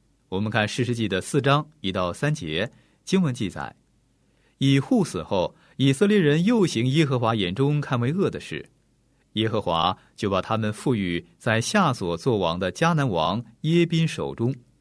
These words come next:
他的将军是西西拉，住在外邦人的夏罗舍。耶宾王有铁车九百辆，他大大欺压以色列人二十年，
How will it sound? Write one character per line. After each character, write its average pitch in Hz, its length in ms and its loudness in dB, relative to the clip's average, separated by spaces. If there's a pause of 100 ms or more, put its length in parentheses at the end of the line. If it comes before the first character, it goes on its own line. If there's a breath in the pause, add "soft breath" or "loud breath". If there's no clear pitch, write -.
(560)
他 101 140 0
的 107 100 0
将 143 200 2
军 139 240 2
是 95 220 -4
西 - 160 -6
西 123 140 0
拉， 147 240 0 (500)
住 123 160 2
在 117 140 2
外 143 200 2
邦 120 200 -2
人 87 180 -4
的 90 220 -2 (160 soft breath)
夏 120 240 0
罗 82 180 -4
舍。 - 280 -8 (920)
耶 113 100 2
宾 113 160 0
王 98 400 0 (180 loud breath)
有 107 140 -2
铁 98 300 -2
车 139 240 0
九 135 180 -2
百 104 200 -2
辆， 131 260 -6 (640)
他 107 220 2
大 160 340 2
大 101 180 0
欺 113 200 -6
压 110 160 0
以 87 180 -2
色 123 160 -4
列 110 140 -2
人 87 200 -2
二 139 160 0
十 92 140 -10
年， 78 400 -6